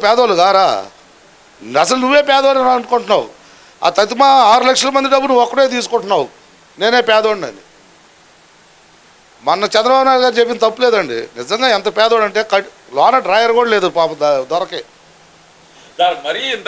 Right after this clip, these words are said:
Speaker 2: ఎటకారం పనికిరాదు
Speaker 1: మరి
Speaker 2: సార్.
Speaker 1: ఎటకారం కాకపోతే ఏం సార్, నాకు ఏమీ లేదు, వాళ్ళలాగా పేపర్ లేవు, వాళ్ళలాగా న్యూ-, ఏది లేదు. మరి భారతీయ సిమెంట్ చెబుతండి, నండూరు బ-,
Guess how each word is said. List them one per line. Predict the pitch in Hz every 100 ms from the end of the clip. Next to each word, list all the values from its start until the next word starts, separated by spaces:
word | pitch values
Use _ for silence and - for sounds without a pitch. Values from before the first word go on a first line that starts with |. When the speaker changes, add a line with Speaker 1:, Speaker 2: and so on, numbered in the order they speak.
| 185
Speaker 2:
ఎటకారం | 185 190 180 160
పనికిరాదు | 156 - 135
Speaker 1:
మరి | -
Speaker 2:
సార్. | 202
Speaker 1:
ఎటకారం | - 311 330 330
కాకపోతే | 320 262
ఏం | 254 208
సార్, | 220 233 - - -
నాకు | 180 165 208
ఏమీ | 277 311 277
లేదు, | 247 151 107 - - _ -
వాళ్ళలాగా | 160 214 240 214 208
పేపర్ | 226 226 240
లేవు, | 269 214 185
వాళ్ళలాగా | 208 220 202 190
న్యూ-, | 202 190 165 190
ఏది | 240 262 254
లేదు. | 233 - - - - - - 123
మరి | 185 190 175
భారతీయ | 208 247 262
సిమెంట్ | 247 247 233
చెబుతండి, | 240 240 240 233 247 - - - - - - - - - 147
నండూరు | 202 247 254 226
బ-, | 214 180 147 131 113